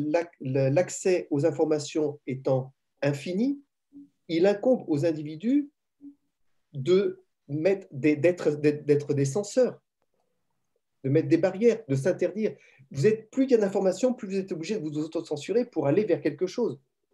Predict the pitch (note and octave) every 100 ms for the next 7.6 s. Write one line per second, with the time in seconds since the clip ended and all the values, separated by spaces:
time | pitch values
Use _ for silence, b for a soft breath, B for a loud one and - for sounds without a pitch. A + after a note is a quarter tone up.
0 | _ _ _ _ _ _ C3+ C3+ D3+ C#3+
1 | D3 F#3+ C3 B2+ B2+ D3+ E3+ C3+ - C3+
2 | D3 C#3 C3 C3 - D#3 C4 E4 - A#2
3 | G3+ D4+ - _ _ b b C#3 C3+ C3+
4 | C4 - - - - D#3 C#3 D3 C#3+ C3+
5 | C#3 C#3+ C3+ B2+ B2 A#2+ - C3+ C3 C#3+
6 | G#3+ A3 - G3 G3+ - D3+ D#3+ D3+ C3+
7 | F#3 F#3+ F#3+ A3+ G#3 C#3